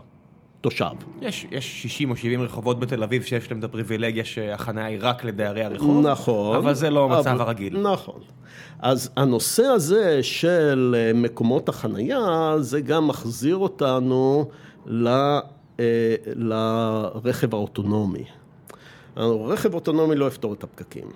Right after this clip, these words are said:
Speaker 1: שיתוף לא יפתור את הפקקים. אבל מה ששיתוף עושה, אם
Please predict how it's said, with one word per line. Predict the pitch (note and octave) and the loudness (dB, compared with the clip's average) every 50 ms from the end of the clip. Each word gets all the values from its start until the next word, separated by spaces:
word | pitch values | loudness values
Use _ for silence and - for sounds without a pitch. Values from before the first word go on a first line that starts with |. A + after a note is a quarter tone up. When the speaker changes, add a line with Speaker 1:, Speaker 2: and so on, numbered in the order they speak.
| - - - - - | -20 -20 -20 -16 -12
Speaker 1:
שיתוף | - - C#3 C3 B2+ - - F3+ F3+ F3 - - - - - - - - | -6 -4 -4 -4 -4 -2 0 0 0 0 -2 -6 -12 -16 -20 -14 -8 -4
לא | B2 B2+ C#3 C3+ | 0 2 2 2
יפתור | C3 - - - F#2+ | 0 -2 -6 -12 -10
את | F2+ - | -10 -12
הפקקים. | - - - - - - - B1 - - - - - | -16 -16 -16 -18 -16 -14 -14 -14 -14 -16 -14 -12 -12
אבל | A2 G2 G2 D#3+ B3 C4 A3+ D#3 F#2+ F#2 - E2+ | -10 -6 -2 0 0 2 2 0 -2 -4 -6 -6
מה | G#2+ D3 D#4 D4+ | -6 -6 -4 -4
ששיתוף | - E4+ - - - - - - B3+ D4 D4 - - | -4 -4 -4 -4 -6 -8 -6 -4 -4 -4 -2 -2 -4
עושה, | D3 - - - - A#3+ G#3+ A#2+ - - - - - - - - - - | -6 -6 -4 0 0 2 2 0 -2 -4 -10 -18 -20 -20 -20 -6 0 2
אם | D#3+ F3 D#3+ | 2 4 4